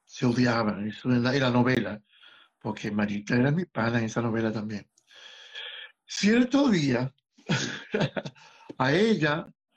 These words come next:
la vistieron de negro, amarillo y rojo. Una combinación muy bonita.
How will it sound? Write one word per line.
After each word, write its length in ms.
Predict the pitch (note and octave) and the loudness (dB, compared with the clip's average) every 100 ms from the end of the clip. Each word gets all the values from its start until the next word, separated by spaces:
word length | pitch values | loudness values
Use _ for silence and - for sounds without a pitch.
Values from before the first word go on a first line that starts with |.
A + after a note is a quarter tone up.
| _ _ | _ _
la 140 | - B2+ | -2 0
vistieron 760 | B2+ B2 F3 D#3+ F3 F3+ F3+ B2+ | 0 -2 0 2 2 0 -2 0
de 120 | C3 | 2
negro, 560 | C3+ F3 G3+ G#3 G#3 | 4 2 4 4 2
amarillo 540 | D3+ B2+ B2+ D#3+ F3+ F3+ | 0 0 0 0 2 2
y 20 | |
rojo. 400 | A#2+ B2 - - _ _ _ _ _ | 2 0 -2 -10 _ _ _ _ _
Una 100 | B2 | -8
combinación 460 | C3+ C3+ A#2 B2 A#2+ | -4 -4 -4 -4 0
muy 120 | C3+ | 2
bonita. 380 | C#3 A#2+ - | 2 -2 -6